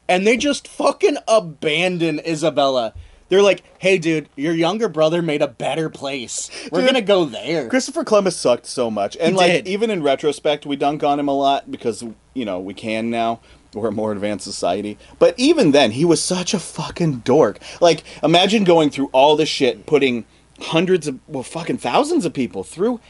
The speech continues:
Speaker 2: hell just to set up a, a slave trade, and then only to have it abandoned three years later when your younger brother built a way cooler city in a
Speaker 1: Yeah.
Speaker 2: much better place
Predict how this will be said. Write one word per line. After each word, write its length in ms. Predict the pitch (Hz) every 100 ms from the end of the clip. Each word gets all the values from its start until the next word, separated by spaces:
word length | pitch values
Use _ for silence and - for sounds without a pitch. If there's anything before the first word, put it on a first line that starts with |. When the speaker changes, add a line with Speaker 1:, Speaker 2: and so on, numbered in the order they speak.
| _
Speaker 2:
hell 680 | - - 185 196 127 87 - _ _ _
just 300 | 151 190 -
to 80 | 190
set 240 | - 175
up 160 | 165 - _ -
a, 100 | 131 - _ -
a 100 | 165
slave 440 | - 165 160 175
trade, 420 | - 127 92 90 - _ _
and 160 | 170 185
then 240 | 175 160 _ _ _ _ _
only 280 | 190 214 208
to 80 | 165
have 180 | 160
it 80 | 151
abandoned 480 | 127 135 127 120 107 - _ -
three 260 | - 160
years 280 | 143 135 113
later 320 | 120 110 107 -
when 220 | 135 135
your 140 | 135
younger 260 | 131 135 127
brother 280 | 123 117 107
built 200 | 110 107
a 60 |
way 140 | 104 95
cooler 240 | 98 80
city 260 | - - - _
in 100 | 123
a 40 |
Speaker 1:
Yeah. 80 | 156
Speaker 2:
much 140 | 117 -
better 200 | 104 87
place 400 | - - -